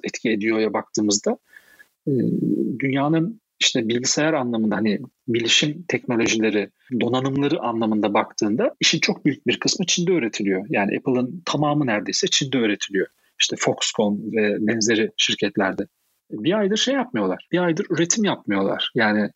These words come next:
fabrika kapalı. Keza otomotivde de aynı şekilde. Umut orada, e,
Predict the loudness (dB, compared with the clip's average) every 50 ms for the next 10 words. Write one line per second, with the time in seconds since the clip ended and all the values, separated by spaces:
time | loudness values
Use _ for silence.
0 | _ _ -20 _ -4 -2 0 0 0 0 0 -2 -2 -2 -2 -2 0 -2 -2 0
1 | -2 -2 0 2 0 0 0 0 0 0 0 0 0 0 0 2 2 2 2 2
2 | 0 0 0 0 0 -2 -2 -2 0 0 0 -2 -2 -6 -18 -20 -16 _ -2 0
3 | 0 2 2 2 0 2 2 0 0 0 -2 -4 -2